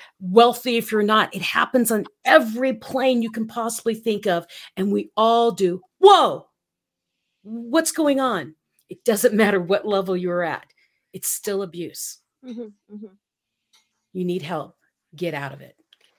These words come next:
Speaker 1: If
Speaker 2: Yeah,
Speaker 1: you
Speaker 2: one
Speaker 1: want
Speaker 2: of,
Speaker 1: to get out.
Speaker 2: one of my favorite things to do is to coach people through the trauma that they've experienced.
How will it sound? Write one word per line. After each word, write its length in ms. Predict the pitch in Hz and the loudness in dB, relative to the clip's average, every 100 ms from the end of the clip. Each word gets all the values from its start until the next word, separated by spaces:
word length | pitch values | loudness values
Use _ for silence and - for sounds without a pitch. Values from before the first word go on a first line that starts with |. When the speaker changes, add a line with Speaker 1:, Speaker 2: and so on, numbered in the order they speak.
| _ | _
Speaker 1:
If 80 | - | -2
Speaker 2:
Yeah, 100 | 220 | 2
Speaker 1:
you 60 | 208 | 4
Speaker 2:
one 120 | 240 | 2
Speaker 1:
want 120 | 175 | 0
Speaker 2:
of, 160 | - 160 | -6 -12
Speaker 1:
to 40 | |
get 100 | 151 | -10
out. 180 | 139 - _ _ _ | -10 -14 _ _ _
Speaker 2:
one 200 | 214 254 | -2 0
of 60 | 262 | 0
my 120 | 247 - | -2 0
favorite 380 | 214 202 - | 0 0 -2
things 260 | - 190 196 | -4 -6 -6
to 140 | - | -12
do 200 | 185 185 | -6 -4
is 180 | 175 175 | -4 -6
to 100 | - | -8
coach 460 | 190 - 190 196 - | -12 -4 -4 -4 -8
people 440 | 220 190 202 180 - _ | -10 -8 -6 -6 -8 _
through 420 | 175 185 175 180 | -6 -4 -4 -6
the 80 | 170 | -8
trauma 380 | - 175 175 175 | -6 -6 -6 -8
that 120 | 175 | -8
they've 200 | 165 151 | -4 -4
experienced. 840 | 156 - - 160 143 98 - - - | -6 -14 -8 -8 -6 -10 -12 -20 -20